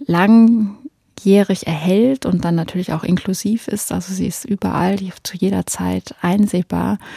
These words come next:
Und wir zeigen Grafiken von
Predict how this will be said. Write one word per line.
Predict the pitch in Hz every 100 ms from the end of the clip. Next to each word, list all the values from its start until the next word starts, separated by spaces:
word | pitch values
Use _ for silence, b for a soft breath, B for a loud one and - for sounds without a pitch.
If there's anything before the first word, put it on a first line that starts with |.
| B B B
Und | - 190 190
wir | 185
zeigen | - 185 190 208 196 202 202 202
Grafiken | - 180 185 214 - 226 - 226 220 -
von | - - - - - 196 196 190 190 190 190 190 185 185 185 180